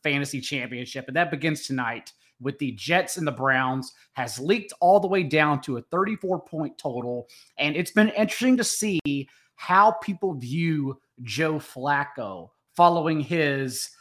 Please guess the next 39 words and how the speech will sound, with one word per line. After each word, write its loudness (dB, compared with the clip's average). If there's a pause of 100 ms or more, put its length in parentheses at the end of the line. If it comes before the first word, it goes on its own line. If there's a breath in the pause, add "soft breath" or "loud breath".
(100)
amazing 6
performance 0
along 4
with 0
Amari 4
Cooper. -2
Obviously, -2
everyone 0
knows 2
by 2
now, 0 (240 loud breath)
two 0
hundred 2
fifty -4
yards, 4
a -8
couple -2
touchdowns 0 (300 soft breath)
this -4
past 2
week 0
against -4
a -8
soft 0 (260 soft breath)
Texans 2
defense. -4 (380 soft breath)
The -8
issue 2 (100)
is -4
that 4 (180)
the -12
Jets 2
defense -4 (240 soft breath)
is -2
not 4
the -10
same -4
at -8
all. -2